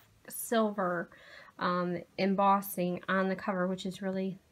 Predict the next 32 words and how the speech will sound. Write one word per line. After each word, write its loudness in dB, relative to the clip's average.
um, -2
which -6
is -4
really 2
nice. -10
Here -2
is -2
the -6
butterflies -2
on -4
the -4
front. -4
Um, -2
this -2
does, 4
um, 2
have 0
a, 0
this -2
does 4
also 2
have -2
a, -6
uh, -10
bookmark, 2
um, -4
a -2
ribbon 0
bookmark. 0
This 0
is 0
a 0